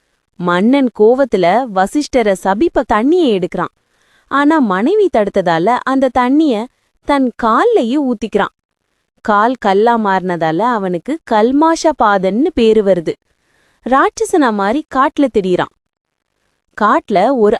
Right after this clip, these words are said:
அந்தன கணவன் மனைவி சந்தோஷமா இருக்கும்போது, இந்த ராட்சசன் அவங்கள பிரிச்சு கணவனை கொன்னுடுறான். அந்த மனைவி கோவத்துல, "நீ எப்போ உன் மனைவிய தொடுறியோ, அப்போ நீ செத்து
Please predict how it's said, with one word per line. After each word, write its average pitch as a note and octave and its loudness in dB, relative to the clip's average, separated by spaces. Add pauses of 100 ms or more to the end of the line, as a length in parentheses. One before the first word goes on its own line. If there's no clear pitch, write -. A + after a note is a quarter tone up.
அந்தன D4 0
கணவன் A3 -2
மனைவி F#3 -4
சந்தோஷமா B3 -4
இருக்கும்போது, E3 -4 (360)
இந்த G3 -2
ராட்சசன் A3+ -2
அவங்கள F#3 -4 (120)
பிரிச்சு A3 -2
கணவனை A#3+ -2 (120)
கொன்னுடுறான். C4+ -2 (600)
அந்த A3 0
மனைவி G#3 -2 (200)
கோவத்துல, F#3 -2 (420)
"நீ A#3 -2
எப்போ A#3 0
உன் B3 0
மனைவிய A3+ 0 (120)
தொடுறியோ, F#3 -2
அப்போ A#3 -2
நீ A3+ -2
செத்து C4 -4